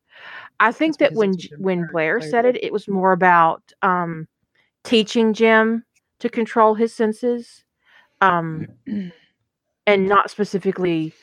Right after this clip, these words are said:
Speaker 1: to be, um, what we have in Fanon today,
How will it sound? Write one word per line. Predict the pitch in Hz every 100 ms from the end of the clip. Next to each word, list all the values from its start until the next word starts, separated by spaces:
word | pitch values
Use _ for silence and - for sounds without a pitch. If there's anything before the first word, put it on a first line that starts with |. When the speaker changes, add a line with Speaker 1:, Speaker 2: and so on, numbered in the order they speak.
| _ _ _ _
Speaker 1:
to | -
be, | 202 185 175 160 156 _ _ _ _ _
um, | 175 156 147 143 139 - _ _ _ _ _
what | 202 190 -
we | 165 214
have | 175 170
in | 160
Fanon | 151 - 180 170 160 147 143
today, | - 151 147 123 -